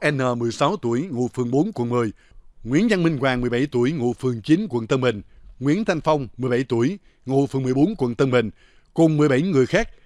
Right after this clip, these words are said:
đi điều tra vụ dùng hung khí, săn tự chế đánh nhau trên địa bàn. Trước đó, khoảng mười sáu giờ ngày mười ba tháng sáu, Minh chạy xe máy trên đường Vĩnh Viễn, quận mười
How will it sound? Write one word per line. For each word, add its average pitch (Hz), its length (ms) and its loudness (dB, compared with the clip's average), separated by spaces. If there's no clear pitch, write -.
đi 175 120 4
điều 143 160 4
tra 160 180 0
vụ 123 260 2
dùng 120 240 -2
hung 139 140 0
khí, 190 360 0
săn 147 240 0
tự 110 140 -4
chế 143 260 2
đánh 175 220 -2
nhau 135 260 0
trên 151 120 2
địa 117 100 -2
bàn. 117 220 0
Trước 254 140 0
đó, 214 320 2
khoảng 139 220 0
mười 127 220 0
sáu 185 300 0
giờ 131 140 4
ngày 120 120 -2
mười 131 100 -2
ba 143 60 0
tháng 156 140 0
sáu, 175 320 0
Minh 170 220 2
chạy 131 140 0
xe 160 140 0
máy 175 240 2
trên 147 160 0
đường 117 280 2
Vĩnh 123 220 -2
Viễn, 117 260 -2
quận 123 180 -2
mười 120 220 0